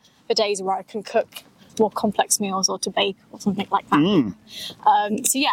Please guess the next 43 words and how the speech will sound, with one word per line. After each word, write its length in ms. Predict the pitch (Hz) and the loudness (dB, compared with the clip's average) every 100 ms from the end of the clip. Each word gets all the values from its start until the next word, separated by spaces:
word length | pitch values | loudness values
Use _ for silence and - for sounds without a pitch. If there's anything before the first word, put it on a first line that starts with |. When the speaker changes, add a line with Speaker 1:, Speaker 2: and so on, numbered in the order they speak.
| 196 | 0
Speaker 1:
d-, 80 | - | -2
I 120 | - | -2
mean, 160 | 277 311 | -2 -4
if 100 | 302 | -2
you 60 | 320 | -4
don't 200 | 339 240 | -4 -4
get 140 | 240 | -2
it 80 | 220 | -2
right 180 | 214 - | -4 -4
first 240 | 220 - | -6 -4
time, 360 | 262 180 220 - _ _ _ 233 | 0 0 0 -6 _ _ _ -6
well, 120 | 240 | -4
that's 180 | - - | -2 -2
fine. 320 | 247 254 180 | 0 0 0
I 40 | 202 | 0
mean, 140 | 208 | -2
most 300 | 226 226 - | 0 0 0
chefs 320 | 233 220 - | 0 -2 -6
probably 400 | - 214 196 202 | -6 -8 -6 -6
didn't 220 | 202 220 | -2 -2
get 100 | - | 0
it 160 | 180 - | -2 -2
right 220 | 190 - | -8 -8
first 260 | - 190 - | -6 -4 0
time 180 | 196 202 | 0 0
either. 280 | 220 - - - - - - - - - - | -2 0 -2 -4 -8 -8 -8 -8 -8 -4 2
Speaker 2:
Yeah, 300 | 220 214 156 160 | 4 4 0 -2
and 120 | 185 | -2
maybe 260 | 220 220 214 | -2 -2 0
then 420 | 220 202 196 - | 2 2 -2 -2
at 120 | 170 160 | 0 2
that 200 | 180 - | 0 0
stage 360 | - 170 151 | 0 0 -2
also 320 | 185 180 165 | 0 2 0
it's 180 | 156 - | 0 -4
maybe, 200 | 165 151 | -6 -4
you 160 | 151 147 | -2 -2
know, 180 | 143 143 | -2 -6
this 220 | 143 135 | -6 -4
sort 180 | 156 139 | -2 -2
of, 100 | 123 _ - | -4 _ -10
uh, 80 | 123 - | -8 -6
uh, 20 | 170 | -6